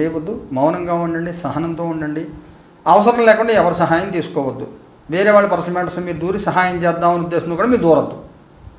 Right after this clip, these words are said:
కామ్గా ఉండి మీ పని మీరు చేసుకోండి. ఇదే మీకు ముఖ్యమైనటువంటి సూచన. కొంత ప్రతికూలత ఉంటుంది. ఎంత ప్రతికూలత ఉన్నా కానీ సమర్థంగా ఎదుర్కొంటారు మీరు. మీ పాస్ట్, ప్రజెంట్, ఫ్యూచర్. మీ పాస్ట్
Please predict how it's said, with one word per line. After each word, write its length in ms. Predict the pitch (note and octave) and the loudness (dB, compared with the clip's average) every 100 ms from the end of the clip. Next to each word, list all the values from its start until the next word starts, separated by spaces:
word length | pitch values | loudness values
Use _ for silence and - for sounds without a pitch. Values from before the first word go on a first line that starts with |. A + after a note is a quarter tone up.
| - - - - - - | -20 -20 -20 -20 -20 -4
కామ్గా 380 | B2+ C3 C3+ D#3+ | -2 -2 -2 -2
ఉండి 200 | D#3+ F#3+ | -4 -6
మీ 100 | G3 | -4
పని 160 | D3 | -4
మీరు 140 | D3+ D#3 | -4 -4
చేసుకోండి. 420 | C3 B2 C#3+ E3+ | -6 -6 -6 -6
ఇదే 140 | D3 | -4
మీకు 180 | D3 D3+ | -6 -6
ముఖ్యమైనటువంటి 760 | C#3+ C#3 C3 B2 A#2 B2+ A3 C#4+ - - - - - | -8 -6 -8 -8 -8 -8 -8 -8 -14 -20 -20 -20 -12
సూచన. 380 | - F#3 A#2 G#2+ - - - - - - - - | -4 -4 -4 -10 -14 -18 -20 -20 -20 -20 -20 -4
కొంత 200 | G3 G3+ | -2 0
ప్రతికూలత 380 | G#3+ G#3+ A3+ A3 | 0 6 6 6
ఉంటుంది. 360 | G3 F#3+ D#3+ C#3 | 4 0 -2 -2
ఎంత 240 | D#3 F#3+ | -2 0
ప్రతికూలత 340 | G3 F#3+ F#3+ F#3 | 0 0 -2 -2
ఉన్నా 160 | F3+ | -2
కానీ 140 | F#3 G#3 | -4 -4
సమర్థంగా 440 | F3+ F3 E3 F3+ | -4 -4 -2 -2
ఎదుర్కొంటారు 460 | D3 - C3 B2 A#2 | -4 -6 -6 -4 -6
మీరు. 180 | A#2+ - - - - - F#3+ | -10 -12 -18 -20 -18 -10 -4
మీ 60 | |
పాస్ట్, 320 | F#3 F#3+ F#3+ | 2 4 4
ప్రజెంట్, 240 | F#3 E3+ G3 | 0 -4 -4
ఫ్యూచర్. 320 | G3+ C3 B2 | -4 -4 -4
మీ 140 | C3+ | -4
పాస్ట్ 320 | C#3+ D3 D#3 | 2 2 2